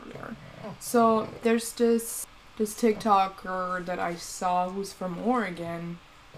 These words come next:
who forages, and he does predominantly mushrooms, but, like, he also does,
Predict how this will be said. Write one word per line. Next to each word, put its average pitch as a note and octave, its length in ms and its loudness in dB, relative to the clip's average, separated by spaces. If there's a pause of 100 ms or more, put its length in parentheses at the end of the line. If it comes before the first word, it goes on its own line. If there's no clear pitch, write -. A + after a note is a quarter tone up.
(420)
who A3 100 4
forages, F#3 1040 -2 (300)
and F#3+ 540 -6 (760)
he A3+ 140 4
does A3 640 2 (340)
predominantly C#4 640 2
mushrooms, A3 760 -2
but, G3+ 200 -8
like, F#3 240 -6 (500)
he G#3+ 100 4
also G3+ 300 2
does, F#3+ 640 -6